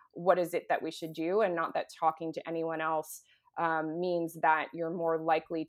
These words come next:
to find the right answer or know what the right answer is. Um, but it's certainly helpful to, to have that there. So I would say, yeah,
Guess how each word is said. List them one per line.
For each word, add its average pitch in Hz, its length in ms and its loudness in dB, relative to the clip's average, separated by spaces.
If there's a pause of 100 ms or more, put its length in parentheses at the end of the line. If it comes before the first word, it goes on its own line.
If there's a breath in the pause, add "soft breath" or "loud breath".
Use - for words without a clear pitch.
(100)
to 156 280 -4 (160)
find 160 460 -2
the 165 80 -4
right 151 220 0
answer 165 500 0
or 156 200 -4
know 156 140 0
what - 160 -4
the 160 80 -6
right 156 260 -2
answer 160 360 -8
is. 196 340 0 (340 soft breath)
Um, 160 360 -2
but 170 120 4
it's 143 280 0
certainly 151 600 -4 (420)
helpful 151 540 0 (100)
to, 151 240 -6 (140)
to 165 120 -4
have 151 260 -2
that - 160 -4
there. 156 240 -2
So - 100 -4
I 160 60 2
would 156 140 -2
say, 156 180 -2
yeah, 143 140 2